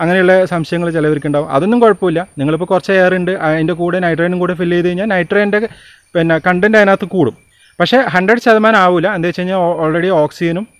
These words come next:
പിന്നെ എന്താ പറയുക, അതിനകത്ത് ഈ പറഞ്ഞ പോലെ മോയ്സ്ചറൊക്കെ ഉണ്ടാവും. അപ്പോൾ കംപ്ലീറ്റ്ലി നൈട്രൈൻ ഫില്ല് ചെയ്തതിന് കഴിഞ്ഞ് കഴിഞ്ഞാലാണ് അതിൻ്റെ ഒരു ഗുണം കിട്ടുക.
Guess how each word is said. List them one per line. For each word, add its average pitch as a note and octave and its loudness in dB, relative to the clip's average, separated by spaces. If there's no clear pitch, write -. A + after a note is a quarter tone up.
പിന്നെ D3+ -2
എന്താ D3 2
പറയുക, C#3 0
അതിനകത്ത് D#3+ 0
ഈ D#3+ 0
പറഞ്ഞ D3+ -2
പോലെ D#3 -2
മോയ്സ്ചറൊക്കെ D3 -2
ഉണ്ടാവും. D3+ -2
അപ്പോൾ F3 -8
കംപ്ലീറ്റ്ലി F#3+ -2
നൈട്രൈൻ D#3 2
ഫില്ല് D#3+ -2
ചെയ്തതിന് D3+ 0
കഴിഞ്ഞ് C#3+ 2
കഴിഞ്ഞാലാണ് C3+ 0
അതിൻ്റെ C3+ -2
ഒരു C3+ 0
ഗുണം B2 -2
കിട്ടുക. D3 -4